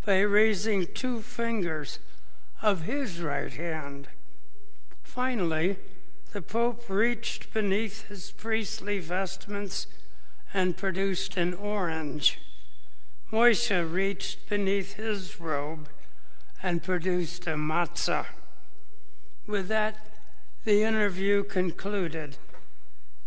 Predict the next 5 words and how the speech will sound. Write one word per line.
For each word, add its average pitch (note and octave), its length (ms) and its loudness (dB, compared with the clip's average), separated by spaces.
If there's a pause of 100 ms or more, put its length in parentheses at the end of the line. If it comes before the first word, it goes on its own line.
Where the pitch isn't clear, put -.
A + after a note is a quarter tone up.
The G3+ 100 0
Pope's - 640 0
advisors G#3+ 1040 0
rushed G3 540 0
in E3+ 500 0